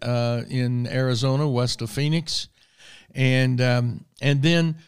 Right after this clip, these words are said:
we planted churches all over the world and trained pastors. And as I've gotten older,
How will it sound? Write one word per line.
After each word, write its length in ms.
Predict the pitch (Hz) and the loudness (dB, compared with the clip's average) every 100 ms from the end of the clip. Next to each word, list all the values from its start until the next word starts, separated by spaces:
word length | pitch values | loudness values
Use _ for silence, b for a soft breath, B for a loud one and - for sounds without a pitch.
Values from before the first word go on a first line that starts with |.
| B | B
we 120 | - 143 | -6 0
planted 400 | 151 147 143 127 | 2 4 2 0
churches 400 | 151 139 135 135 | -2 -2 -2 0
all 180 | 131 | 2
over 160 | 139 135 | 2 2
the 100 | 123 | 0
world 360 | 131 156 107 - | 2 0 -2 0
and 220 | 139 123 | 0 0
trained 280 | 156 147 - | 0 0 0
pastors. 460 | 147 143 - 101 | 0 0 -4 -10
And 180 | - 147 | -4 0
as 160 | 156 147 | 2 2
I've 160 | 147 | 2
gotten 280 | 139 156 139 | 2 2 2
older, 500 | 147 190 170 110 127 | 2 2 2 0 -2